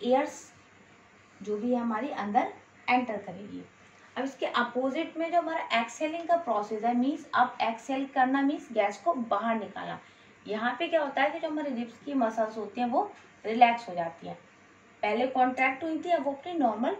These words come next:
position में आती है। जैसे हमारी ribs की muscles normal होती हैं, हमारा डायफ्राम move up, means जहाँ से उसने अपनी direction change की थी, वो वहीं पर वापस आ जाता है, जिसकी वजह से जो volume है chest cavity का, वो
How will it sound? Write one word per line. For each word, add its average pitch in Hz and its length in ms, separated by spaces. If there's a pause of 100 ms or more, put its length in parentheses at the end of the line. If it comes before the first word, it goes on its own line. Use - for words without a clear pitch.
position 226 440
में 180 120
आती - 280
है। 165 120 (720)
जैसे 226 320
हमारी 320 220
ribs 285 240
की 349 120
muscles 302 500
normal 277 340
होती 285 300
हैं, 302 80
हमारा 262 280
डायफ्राम 240 520 (460)
move 294 300 (140)
up, 196 320
means 254 340
जहाँ 240 360
से 349 100
उसने 320 260
अपनी 302 140
direction 247 500
change 233 360
की 240 220
थी, 277 40
वो 285 140
वहीं 240 260
पर 254 160
वापस 247 500 (480)
आ 240 140
जाता 180 320
है, 165 120 (380)
जिसकी 247 380
वजह 330 240
से 330 180
जो 330 80
volume 254 500
है 302 160
chest 247 360
cavity 208 380
का, 226 120
वो 311 300